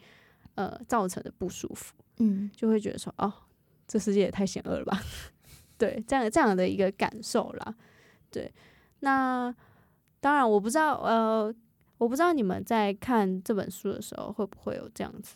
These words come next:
Speaker 1: 的感受。
Speaker 2: 叹一口气再讲。
Speaker 1: <laughs>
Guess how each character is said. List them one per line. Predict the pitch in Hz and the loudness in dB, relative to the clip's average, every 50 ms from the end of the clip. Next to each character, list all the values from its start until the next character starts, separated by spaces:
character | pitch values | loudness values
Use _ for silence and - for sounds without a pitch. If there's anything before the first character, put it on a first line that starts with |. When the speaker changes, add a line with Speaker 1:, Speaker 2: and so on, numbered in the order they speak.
| _ - | _ -20
Speaker 1:
的 | - - - - 226 254 _ _ _ | -18 -16 -16 -16 -18 -20 _ _ _
感 | - - - - - 196 | -10 -10 -10 -10 -10 -14
受。 | - - - - 196 - - 233 - _ _ - _ - - - - - - - - - - - - - - - - - - - | -12 -10 -8 -8 -8 -8 -10 -16 -20 _ _ -20 _ -12 -8 -8 -6 -6 -8 -10 -12 -14 -16 -18 -20 -20 -20 -20 -20 -20 -16 -12
Speaker 2:
叹 | - - - 214 202 | -6 -2 0 2 2
一 | 190 | 2
口 | 185 - - 175 | 0 0 -4 -6
气 | 170 - - - 196 | -4 -6 -6 -6 -4
再 | 175 - 175 | -2 -2 -2
讲。 | 170 247 214 - 202 196 | -2 -2 -4 -4 -6 -10
Speaker 1:
<laughs> | - | -12